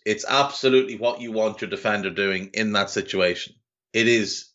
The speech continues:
perfect defending. Absolutely perfect. He knows he's at no risk of a red card.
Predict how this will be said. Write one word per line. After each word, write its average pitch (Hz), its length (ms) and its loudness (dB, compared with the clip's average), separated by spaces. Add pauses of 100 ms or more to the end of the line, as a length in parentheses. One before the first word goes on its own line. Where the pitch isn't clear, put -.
(1120)
perfect 123 420 2
defending. 92 460 -4 (540)
Absolutely 117 680 -2
perfect. - 500 -8 (460)
He 123 160 -2
knows 143 600 2
he's 113 160 -6
at 120 120 -2
no 131 160 4
risk 127 300 2
of 113 80 -6
a 117 60 -2
red 117 320 4
card. 98 340 2